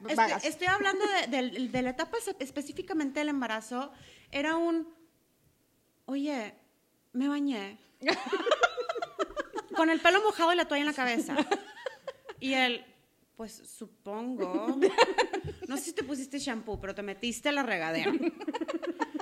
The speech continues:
Speaker 1: Y era así de, "Ok". Tenía, mi comp-, mi excompañera de trabajo me marcaba para preguntarme cosas de la oficina y yo, y, y ella ya sabía que mi cerebro estaba en la pendeja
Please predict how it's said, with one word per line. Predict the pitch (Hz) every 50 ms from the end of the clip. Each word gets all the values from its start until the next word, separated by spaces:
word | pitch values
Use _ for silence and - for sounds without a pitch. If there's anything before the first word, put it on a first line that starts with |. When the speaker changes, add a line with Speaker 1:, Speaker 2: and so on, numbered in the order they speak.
| - 311
Speaker 1:
Y | 240 254
era | 262 254 269
así | 269 269 - 277
de, | 277 269 262 240 226 - - - _ _ _ _ _ _ _ _ _ _ _ _ -
"Ok". | - 240 240 - 233 220 208 214 220 208 - _ _ _ _ _ _ _ _ _ _ _ _ _
Tenía, | - 269 277 285 294 294 311 330 330
mi | 269 294 277
comp-, | - 247 240 240 -
mi | 247 247
excompañera | 247 - - - 240 202 233 240 240 254 285
de | 302
trabajo | 294 277 240 226 226 262
me | 277 269
marcaba | 254 226 214 - 226 226 233
para | - 262 254
preguntarme | 247 220 202 202 202 208 226 233
cosas | 226 240 233 233
de | 226 254
la | 247 233
oficina | 226 226 208 - 220 214 214 214 233 -
y | - 240
yo, | 190 226 226 226 - - - -
y, | - 247 226 - - - -
y | 220 202 - -
ella | - 247 277 320 320
ya | 302 294
sabía | 277 285 285 254 254 269 285 302 311 302
que | 294
mi | 269 254
cerebro | 240 247 226 233 233 247 269
estaba | 262 262 262 240 233 240 247 240 -
en | 208 202 202 190 190
la | 190 185 185 185 - _ _ -
pendeja | 175 170 160 147 151 160 165 170 196 220 226 - - 160 180 294